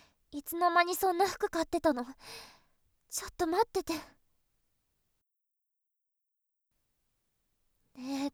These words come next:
と、あ、普通の服もちゃんと持ってるじゃん。この白Tと、黒ズボンと。はい、これ着たらだいぶマシになると思うから。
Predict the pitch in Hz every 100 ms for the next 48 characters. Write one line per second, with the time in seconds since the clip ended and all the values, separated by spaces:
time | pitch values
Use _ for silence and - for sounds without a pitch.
0 | _ 285 - _ _ _ _ _ _ _
1 | _ _ _ _ - 269 - - - _
2 | _ - 311 370 381 381 392 415 277 -
3 | 330 330 339 359 - 339 254 233 226 233
4 | - _ - - _ _ _ _ _ _
5 | _ _ _ - 285 262 302 311 294 311
6 | 339 330 320 349 320 - - - - _
7 | _ _ _ _ - - 349 370 403 403
8 | 359 302 - - - - _ _ _ _
9 | _ _ _ _ _ _ _ _ _ _
10 | _ _ - 311 302 285 _ - _ _
11 | _ _ - 339 359 - 392 269 277 294
12 | 302 302 311 339 330 349 339 254 240 277
13 | - 254